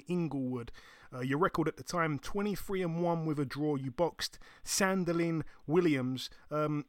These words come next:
you managed to beat him very wide, actually, over twelve rounds. Eleven rounds to one on two cards,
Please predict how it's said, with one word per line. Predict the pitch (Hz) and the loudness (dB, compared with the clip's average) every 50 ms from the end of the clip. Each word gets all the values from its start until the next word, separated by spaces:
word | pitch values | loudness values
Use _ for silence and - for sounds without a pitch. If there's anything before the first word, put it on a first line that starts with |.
| _ | _
you | 147 139 131 | -4 -2 0
managed | 147 170 202 233 214 - - - | 0 2 2 0 0 -2 -4 -6
to | 147 | -6
beat | 127 - 202 185 175 - | -4 -4 -4 -4 -2 -2
him | 156 151 147 131 | 0 0 0 0
very | 143 180 170 156 151 143 | 0 2 2 2 2 2
wide, | 127 131 143 180 208 196 151 127 | 2 2 2 2 2 2 0 -2
actually, | 117 117 - - - 135 127 120 | -4 -6 -8 -10 -6 -4 -2 -2
over | 120 113 117 | -2 -2 -4
twelve | 117 - - 151 139 131 123 113 131 | -6 -6 -4 -2 -2 0 -2 -2 0
rounds. | 151 151 139 123 117 110 | 0 2 2 0 0 -2
Eleven | 117 120 139 170 190 190 175 180 170 160 | -4 -4 -2 -2 -2 0 0 0 0 -2
rounds | 165 165 160 156 147 - - | -2 -2 -2 -4 -4 -6 -6
to | - 143 135 | -4 -4 -4
one | 139 156 151 139 135 | -2 -2 -2 -2 -2
on | 127 127 131 | -2 -2 -4
two | 127 - - 165 156 139 | -4 0 0 2 2 2
cards, | - - 147 135 131 127 123 - - - | 2 2 2 2 2 2 0 -2 -6 -8